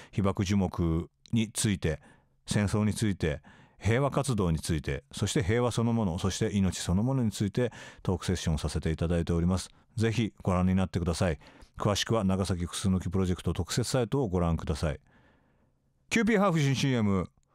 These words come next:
野菜、卵、キューピーハーフで作る、まるで片手で食べるサラダのようなキッシュトースト。キューピーハーフ、キッシュトーストブロッコリー編、キッシュトーストマッシュルーム編。八月二十日金曜から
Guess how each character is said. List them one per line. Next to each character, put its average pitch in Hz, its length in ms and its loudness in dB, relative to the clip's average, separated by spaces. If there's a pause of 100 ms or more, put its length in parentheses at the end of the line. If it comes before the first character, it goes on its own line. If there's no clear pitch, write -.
(300)
野 151 140 4
菜、 214 300 2
卵、 156 500 2
キ 127 120 0
ュ 131 40 2
ー 123 40 -2
ピ 131 180 2
ー - 20 2
ハ 110 140 2
ー 98 40 2
フ 95 120 2
で 95 80 2
作 - 180 -2
る、 95 180 2
ま 85 220 2
る 113 140 2
で 113 260 0 (160)
片 135 380 0
手 139 120 2
で 135 120 2
食 110 220 0
べ 123 140 2
る 110 120 2
サ 107 160 0
ラ 107 100 2
ダ 92 100 2
の 82 140 2
よ 95 200 2
う - 20 2
な 78 100 0
キ - 140 -4
ッ 76 40 0
シ - 180 -4
ュ - 20 -8
ト 71 160 -2
ー - 40 -6
ス - 60 -16
ト。 64 180 -6 (680)
キ 160 100 4
ュ - 40 4
ー - 20 2
ピ 151 140 2
ー - 20 4
ハ 110 180 4
ー - 20 2
フ、 85 300 2 (220)
キ 113 100 0
ッ - 20 4
シ - 200 0
ュ - 20 -2
ト 117 160 2
ー 107 60 2
ス - 60 -10
ト 85 100 2
ブ 82 100 2
ロ 107 100 4
ッ 107 120 -10
コ 110 140 2
リ 104 160 2
ー - 20 -2
編、 87 320 0 (500)
キ - 80 0
ッ 110 40 0
シ 117 100 -2
ュ 104 40 0
ト 104 140 2
ー 92 40 0
ス - 80 -10
ト 76 100 0
マ 85 140 2
ッ 87 40 0
シ - 280 -2
ュ 143 40 2
ル 135 200 2
ー - 20 0
ム 117 180 0
編。 78 380 -2 (480)
八 - 240 -2
月 101 180 0
二 82 120 0
十 - 60 -10
日 90 120 0
金 156 280 0
曜 160 200 0
か 135 120 0
ら 151 180 -2